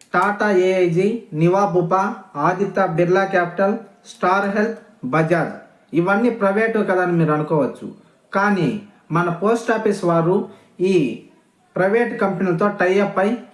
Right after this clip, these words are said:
వీటిని అతి తక్కువ మొత్తానికే మనకి అందిస్తున్నారు. వీటిని ప్రమాద బీమా అంటారు. కేవలం ఐదు వందల ఇరవై రూపాయలతో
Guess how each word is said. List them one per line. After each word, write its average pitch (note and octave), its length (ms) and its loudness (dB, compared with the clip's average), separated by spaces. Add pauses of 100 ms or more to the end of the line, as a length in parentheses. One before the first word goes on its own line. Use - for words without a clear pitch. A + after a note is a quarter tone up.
(120)
వీటిని F#3 680 0
అతి F#3+ 180 0 (140)
తక్కువ A#3+ 380 0
మొత్తానికే G3+ 880 0 (260)
మనకి F3 360 0
అందిస్తున్నారు. C3+ 800 0 (400)
వీటిని F#3 720 2 (280)
ప్రమాద G#3 460 2
బీమా G3 320 2
అంటారు. C#3 520 -2 (300)
కేవలం A#3 640 0 (600)
ఐదు A3 260 0
వందల A3+ 280 0
ఇరవై F#3+ 440 0
రూపాయలతో F3 720 0